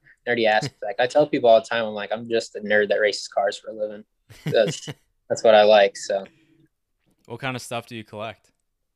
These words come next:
Speaker 1: Uh, posters. Um, obviously, I got some Star Wars helmets and, and stuff like that, and just collectible stuff.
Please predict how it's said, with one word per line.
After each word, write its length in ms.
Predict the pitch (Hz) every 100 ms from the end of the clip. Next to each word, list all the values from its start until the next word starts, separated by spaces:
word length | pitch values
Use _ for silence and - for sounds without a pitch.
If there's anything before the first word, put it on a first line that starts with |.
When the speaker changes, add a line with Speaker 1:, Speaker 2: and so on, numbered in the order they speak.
| _ _ _ _ _ _ - - -
Speaker 1:
Uh, 280 | 123 127 127
posters. 1120 | - 143 139 139 - 127 127 123 - - -
Um, 580 | 117 110 110 107 104 104 _ _ -
obviously, 400 | 113 110 - 110
I 80 | 107
got 160 | 104
some 140 | - -
Star 300 | - 104 104
Wars 220 | 107 104 -
helmets 480 | 107 104 104 - -
and, 240 | 104 101
and 160 | 101 104
stuff 240 | - 104 101
like 260 | 98 98
that, 360 | 101 101 101 98 _
and 140 | -
just 240 | - - _ -
collectible 600 | 101 92 - - 98 - _ - - - _
stuff. 440 | _ - 107 101